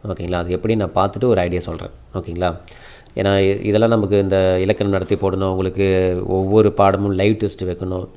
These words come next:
அப்புறம் கம்பைன் பண்ணி லைவ் டெஸ்ட் வைக்கணும். So, இதெல்லாமே இவ்வளோ ப்ராசஸ் இருக்கு. இதுக்கு நடுவுல ஷார்ட்கட்டு, இலக்கணம் வீடியோஸு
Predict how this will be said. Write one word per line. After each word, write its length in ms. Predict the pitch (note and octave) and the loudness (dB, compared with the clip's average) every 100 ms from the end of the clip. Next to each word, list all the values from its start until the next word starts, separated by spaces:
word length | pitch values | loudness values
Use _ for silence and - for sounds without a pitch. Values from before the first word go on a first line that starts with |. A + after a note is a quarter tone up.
| - - - - - | -20 -20 -20 -20 -10
அப்புறம் 300 | G2 G#2 G2 | -4 0 2
கம்பைன் 260 | G2+ A2+ | 2 4
பண்ணி 160 | A2+ A2 | 4 2
லைவ் 160 | G#2 G2 | 2 2
டெஸ்ட் 260 | G2 - | -2 -6
வைக்கணும். 320 | F2 F2+ F#2 F#2+ - | -8 -6 -6 -8 -8
So, 140 | - A#2+ | -2 0
இதெல்லாமே 400 | A#2+ B2+ C3+ C#3+ | 2 4 4 4
இவ்வளோ 320 | C3+ A#2 B2 | 4 6 4
ப்ராசஸ் 380 | A#2 B2 B2+ A2 | 4 2 2 0
இருக்கு. 460 | A2 G2+ A#2 - - - - - | -2 0 0 -2 -12 -20 -20 -10
இதுக்கு 240 | - C3+ B2 | 0 4 6
நடுவுல 200 | B2+ C3+ | 6 6
ஷார்ட்கட்டு, 840 | B2+ A#2 A2+ A#2+ A#2+ A#2 A2+ - - | 6 4 4 2 4 2 2 -4 -12
இலக்கணம் 420 | - A2 A#2 A#2+ | -2 0 2 4
வீடியோஸு 600 | G#2+ G#2+ G#2+ G#2 - G#2 | 4 4 4 2 0 -2